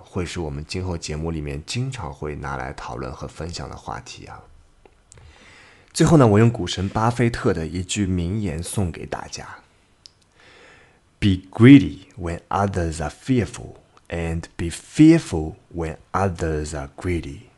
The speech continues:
中文翻译是：“当别人恐惧的时候，我贪婪；当别人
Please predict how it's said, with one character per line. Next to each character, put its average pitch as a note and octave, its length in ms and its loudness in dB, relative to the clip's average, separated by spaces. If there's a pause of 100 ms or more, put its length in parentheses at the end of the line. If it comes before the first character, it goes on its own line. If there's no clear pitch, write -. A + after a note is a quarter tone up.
(360)
中 B2+ 140 -2
文 A#2+ 100 4
翻 A2+ 240 -2
译 F#2+ 80 -2
是 D#2+ 340 -8 (480)
：“当 G#2+ 340 -2 (100)
别 F2+ 220 -2
人 F2 520 -2
恐 D#2 360 -10
惧 A2+ 200 0
的 D2 120 -4
时 - 220 -8
候， - 380 -12
我 A#1+ 200 -6
贪 F2+ 380 -4
婪； E2+ 100 -6 (760)
当 E2+ 200 -2
别 D#2 220 -4
人 D#2 240 -2